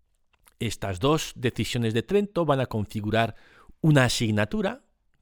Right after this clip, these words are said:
que se va a enseñar en los seminarios y que se va a llamar teología moral. Y la teología moral va a tener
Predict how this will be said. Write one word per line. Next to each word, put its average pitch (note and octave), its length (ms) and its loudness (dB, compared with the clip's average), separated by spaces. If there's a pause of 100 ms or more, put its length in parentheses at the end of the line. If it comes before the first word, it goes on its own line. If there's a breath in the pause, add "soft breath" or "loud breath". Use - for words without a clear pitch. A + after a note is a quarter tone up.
(140)
que G2+ 100 -6
se - 160 -6
va F2 80 -6
a F#2+ 40 -4
enseñar F2 540 -8
en E3 140 2
los F3+ 140 -2
seminarios D#3 640 -2 (340 soft breath)
y D#3+ 100 -10
que - 100 2
se - 120 0
va C3+ 80 4
a - 20 0
llamar G#2+ 260 -2
teología E2 540 -4
moral. D#2+ 360 -10 (1160 soft breath)
Y D3 80 -4
la B2 120 4
teología G#2+ 400 -2
moral A2+ 460 -2
va G2+ 60 -4
a - 40 -14
tener G2 400 -8